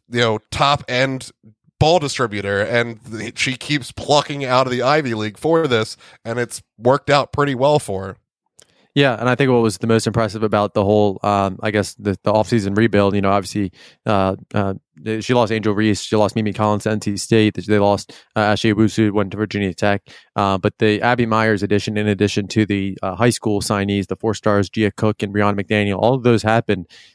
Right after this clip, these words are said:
Speaker 2: the weekend after, uh, Angel Reese and all, like, the, after the mass exodus out of the program. So I thought that was very impressive that Mar-, that Reese, or excuse me, uh, Brenda Frese was able to just kinda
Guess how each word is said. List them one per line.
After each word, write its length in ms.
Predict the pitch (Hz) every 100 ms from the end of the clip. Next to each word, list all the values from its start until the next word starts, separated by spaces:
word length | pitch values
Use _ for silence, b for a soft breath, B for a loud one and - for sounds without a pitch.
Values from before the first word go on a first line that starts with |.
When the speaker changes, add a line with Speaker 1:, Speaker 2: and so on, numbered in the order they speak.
| _
Speaker 2:
the 140 | 107 101
weekend 460 | 92 120 113 95
after, 500 | 95 107 - 101 92 -
uh, 80 | 107 95
Angel 220 | 101 98
Reese 260 | 101 101 95
and 100 | 95
all, 200 | 98 101
like, 220 | 98 -
the, 80 | 101
after 260 | 104 -
the 220 | 98 95 92
mass 240 | 104 95
exodus 480 | 110 101 98 95 90 110
out 260 | 104 95 b b -
of 120 | 107
the 60 | 95
program. 420 | 107 95 95 95
So 100 | 107
I 60 |
thought 160 | 107 117
that 100 | 117
was 160 | 110 95
very 180 | 107
impressive 480 | 101 95 104 101 101
that 160 | 98 95
Mar-, 220 | 104 101 98
that 180 | 98 -
Reese, 360 | 117 113 104 - 101
or 140 | 104
excuse 260 | 92 - 104
me, 140 | 92 -
uh, 100 | 101
Brenda 180 | 104 101
Frese 260 | - 127 101
was 100 | 101
able 200 | 104 101
to 80 |
just 160 | 98 101
kinda 220 | 110 101